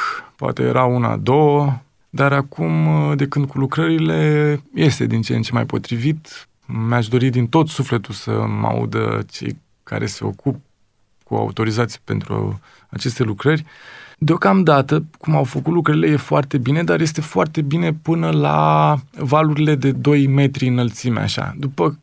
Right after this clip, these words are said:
care, în zonele nou lucrate, nu mai intră valuri mai mari,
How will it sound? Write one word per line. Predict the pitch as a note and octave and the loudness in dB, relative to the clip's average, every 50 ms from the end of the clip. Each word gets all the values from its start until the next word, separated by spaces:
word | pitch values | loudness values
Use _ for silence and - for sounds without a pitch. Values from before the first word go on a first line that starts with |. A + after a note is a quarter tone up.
| _ | _
care, | _ - C3+ B2+ B2 A#2+ A#2 A#2 A2+ A#2+ C3 D3+ D#3 D#3 - - C#3 | _ -4 -2 -2 0 0 -2 -2 -2 -2 -2 -2 -2 -4 -6 -8 -8
în | C#3 C3 C3 | -4 -4 -4
zonele | A#2 A#2+ C#3 C#3 D3+ D3+ C#3+ D3 | -2 0 0 0 2 2 2 2
nou | C#3+ C#3 C#3+ D3+ | 2 2 2 2
lucrate, | D3 C#3+ C#3 C#3+ - - B2+ A#2+ - - - F3+ F#3+ G3 | 2 0 0 -2 -2 -2 -2 -4 -4 -4 -2 0 2 2
nu | G3 G3 G3+ | 2 2 2
mai | G3+ G3 G3 F#3+ F3+ | 4 2 2 2 2
intră | E3 D#3 D3+ D3 C#3 | 2 0 0 0 0
valuri | A#2+ A#2 B2+ A#2 A2 A2+ G#2+ | 2 2 2 2 2 0 0
mai | A2+ A2+ A2 | 0 0 0
mari, | G#2 A2 A2 G#2 G#2 - - - | 0 0 0 -2 -2 -4 -8 -16